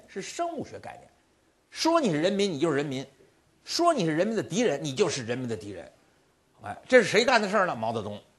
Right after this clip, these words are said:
二战以后，一百多个国家成立，基本都是民主，所以说民主成了潮流。毛，毛泽东呢，成立的是中华人民共和国，毫无疑问也是民主，对不对？但是呢，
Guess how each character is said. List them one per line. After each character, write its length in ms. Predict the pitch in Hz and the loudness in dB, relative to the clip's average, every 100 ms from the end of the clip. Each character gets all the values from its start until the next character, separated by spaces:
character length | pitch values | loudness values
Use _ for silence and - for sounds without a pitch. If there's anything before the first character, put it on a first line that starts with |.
| _ _ _ _ _ _ - | _ _ _ _ _ _ 4
二 200 | 247 220 | 8 10
战 220 | 240 202 | 10 8
以 60 | 170 | 8
后， 240 | 240 175 | 6 6
一 140 | 247 185 | 2 4
百 180 | 147 | 4
多 160 | 170 240 | 8 6
个 60 | 170 | 6
国 120 | 214 | 4
家 160 | 214 | 2
成 160 | 208 196 | 2 -2
立， 160 | 196 - - _ _ _ _ | -2 -6 -20 _ _ _ _
基 160 | 285 269 | 0 2
本 160 | 165 | 2
都 100 | 202 | 0
是 60 | 190 | -2
民 160 | 175 | -2
主， 260 | 170 107 - - _ | -2 -4 -8 -20 _
所 100 | 180 | -4
以 60 | 180 | -2
说 60 | |
民 200 | 180 202 | 0 0
主 120 | 196 120 | 0 -2
成 160 | 175 | -4
了 60 | 139 | -6
潮 120 | 131 | -6
流。 180 | 139 117 - _ _ _ _ _ _ _ _ | -6 -8 -14 _ _ _ _ _ _ _ _
毛， 160 | - 127 | -10 2
毛 160 | 196 | 6
泽 80 | 262 | 6
东 180 | 269 277 | 6 4
呢， 160 | 240 - - _ | 4 0 -18 _
成 160 | - 208 | -4 0
立 80 | 214 | 0
的 80 | 180 | 0
是 100 | 156 | -2
中 320 | - 294 262 | -2 -2 0
华 180 | 208 220 | 0 2
人 140 | 208 | 2
民 180 | 214 233 | 0 -2
共 160 | 285 | 2
和 80 | 180 | 2
国， 160 | 113 113 | 0 -6
毫 180 | - 180 | 0 2
无 100 | 233 | 2
疑 60 | |
问 180 | 214 120 | 0 -2
也 80 | 113 | -6
是 140 | 127 | -6
民 160 | 117 127 | -8 -8
主， 180 | 104 - _ _ _ _ _ _ _ _ _ | -8 -16 _ _ _ _ _ _ _ _ _
对 100 | - | 0
不 60 | 214 | 0
对？ 60 | 214 | 4
但 140 | 254 | 4
是 120 | 226 | 6
呢， 140 | 220 | 2